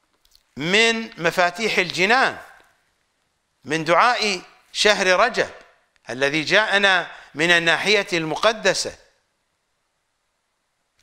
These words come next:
أوله: "اللهم إني أسألك بمعاني جميع ما يدعوك به ولاة أمرك"، إلى أن نقرأ في الدعاء:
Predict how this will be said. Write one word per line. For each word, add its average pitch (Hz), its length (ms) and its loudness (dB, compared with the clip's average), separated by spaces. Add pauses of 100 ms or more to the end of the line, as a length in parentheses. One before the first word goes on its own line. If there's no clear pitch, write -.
أوله: 180 760 0 (280)
"اللهم 175 480 2
إني 185 440 0
أسألك 202 760 0 (360)
بمعاني 185 840 0 (340)
جميع 214 560 0
ما 220 200 2
يدعوك 185 520 -2
به 160 500 -4 (800)
ولاة 170 540 0
أمرك"، 135 440 -6 (840)
إلى 196 160 2
أن 202 260 0
نقرأ 226 420 2
في 180 120 -8
الدعاء: 180 600 2